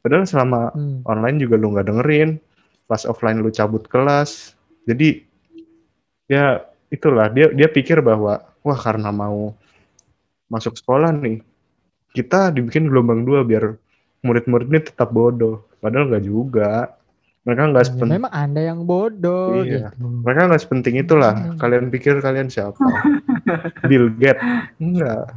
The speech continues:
Speaker 1: Kalian hanya
Speaker 2: Mau jelas bukan.
Speaker 1: murid gitu. Jadi, ya berhenti berspekulasi aneh ya, daripada dikenang selamanya.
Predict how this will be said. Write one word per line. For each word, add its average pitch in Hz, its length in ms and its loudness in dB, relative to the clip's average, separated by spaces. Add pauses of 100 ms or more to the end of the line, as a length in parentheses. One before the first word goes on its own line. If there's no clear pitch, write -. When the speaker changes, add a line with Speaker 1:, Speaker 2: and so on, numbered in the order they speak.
Speaker 1:
Kalian 147 280 -2
hanya 120 340 2
Speaker 2:
Mau 135 300 -6
jelas 165 320 -4
bukan. 156 320 -4 (160)
Speaker 1:
murid 131 320 -2
gitu. 107 240 -4
Jadi, 165 560 0 (800)
ya 160 480 2
berhenti 135 480 0
berspekulasi 127 800 -4
aneh 151 240 0
ya, 170 120 2 (120)
daripada 117 640 -4 (240)
dikenang 120 480 0
selamanya. 120 800 0